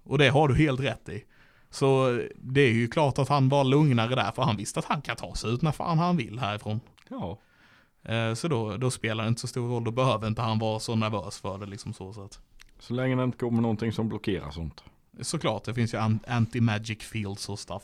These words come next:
Speaker 1: men,
Speaker 2: Ja,
Speaker 1: eh,
Speaker 2: ja,
Speaker 1: det
Speaker 2: ja.
Speaker 1: vet ju inte Teddy. Han
Speaker 2: Men
Speaker 1: har aldrig
Speaker 2: nack-,
Speaker 1: stött på ett sånt.
Speaker 2: nej. <laughs> Nackdelen som jag har känt med en cast och har läggat anti-magic field,
Speaker 1: Ja.
Speaker 2: det är att de kan inte använda sina egna magier i det.
Speaker 1: De blir... Nej, det är så är det ju också.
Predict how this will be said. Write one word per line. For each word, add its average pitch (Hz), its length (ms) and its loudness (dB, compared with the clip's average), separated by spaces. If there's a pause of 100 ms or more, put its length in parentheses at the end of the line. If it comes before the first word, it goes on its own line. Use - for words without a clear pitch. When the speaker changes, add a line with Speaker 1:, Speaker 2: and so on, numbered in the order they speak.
(120)
Speaker 1:
men, 104 140 0
Speaker 2:
Ja, 101 160 4
Speaker 1:
eh, 98 60 0
Speaker 2:
ja, 82 80 -4
Speaker 1:
det 110 80 -4
Speaker 2:
ja. 104 60 -4
Speaker 1:
vet 104 200 -6
ju 160 40 6
inte 160 140 6
Teddy. - 320 -10
Han 107 140 -2
Speaker 2:
Men 113 80 0
Speaker 1:
har 120 80 4
aldrig 113 80 4
Speaker 2:
nack-, 110 40 -2
Speaker 1:
stött 131 200 -4
på 107 80 -4
ett - 140 -10
sånt. 104 200 -6
Speaker 2:
nej. 87 240 -8 (360)
<laughs> - 400 -20
Nackdelen 107 540 4
som 156 120 -4
jag 139 80 2
har 101 60 0
känt 123 280 -2
med 113 80 0
en 107 60 0
cast - 320 0
och 104 80 2
har 107 80 4
läggat 110 300 2
anti-magic 104 800 0
field, 87 360 -6 (140)
Speaker 1:
Ja. 104 240 -2 (160)
Speaker 2:
det 95 140 0
är 101 80 4
att 104 160 4
de 98 120 0
kan 98 140 2
inte 98 180 2
använda 95 240 2
sina 101 180 2
egna 104 440 2
magier 85 400 -4
i 85 80 -4
det. 80 100 -10 (160)
Speaker 1:
De 127 120 4
blir... 156 280 6 (320)
Nej, 117 460 -2
det - 100 -10
är 101 60 -8
så 113 160 0
är 131 80 0
det 151 60 -2
ju 160 60 -2
också. 151 180 -6